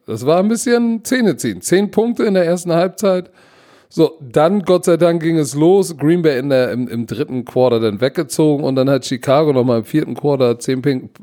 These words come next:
zehn Pinkte, zehn Punkte aufs Board gebracht. Aber es war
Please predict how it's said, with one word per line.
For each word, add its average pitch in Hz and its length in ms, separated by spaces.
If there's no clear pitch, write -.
zehn 160 240
Pinkte, 160 420
zehn 160 200
Punkte 165 320
aufs 120 160
Board 131 220
gebracht. 127 280
Aber 131 460
es 107 340
war 139 480